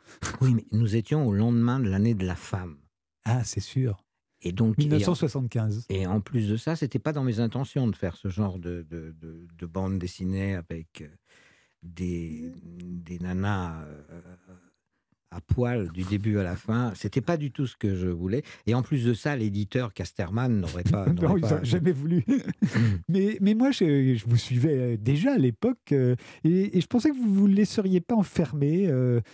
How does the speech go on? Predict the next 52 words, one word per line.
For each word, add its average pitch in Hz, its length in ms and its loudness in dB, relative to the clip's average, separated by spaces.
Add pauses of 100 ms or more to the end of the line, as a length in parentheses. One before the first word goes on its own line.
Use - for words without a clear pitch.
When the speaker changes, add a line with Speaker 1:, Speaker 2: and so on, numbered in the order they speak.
(180)
Speaker 2:
comme 139 180 2
beaucoup 143 240 2
de 147 60 2
vos 131 140 2
collègues, 143 420 0
dans 143 160 0
une 120 200 0
série, 143 640 0
euh, 117 160 2
avec 107 240 -2
un 117 60 0
héros 127 360 2
récurrent. 131 840 0
Euh, 117 140 0
or, 127 180 -2
ça - 120 -4
a - 20 0
été 127 200 -2
le 147 60 -4
cas. 262 220 -2
Adèle 127 280 0
Blanc-Sec, 127 480 0 (140)
euh, 120 280 2 (360)
euh, 120 280 2
ça - 220 2
a 135 100 0
duré 131 340 0
jusqu'à 170 340 0
aujourd'hui, 196 380 2
plus 202 220 2
d'un 175 160 2
demi-siècle. 190 580 -2 (600)
Speaker 1:
Ben, - 120 -4
il 127 60 0
y 123 60 2
a 135 60 2
eu 160 160 2
les 117 160 2
deux 139 200 2
premiers 117 420 -2
albums 82 440 -6
qui - 100 -6
ont 92 40 0
été 101 260 -2
faits 135 500 -2 (400)
l'un 131 160 2
à 131 80 0
la 107 100 -2
suite 107 280 -4
de 95 100 0
l'autre. 117 540 -2 (340)
Après, 156 640 -2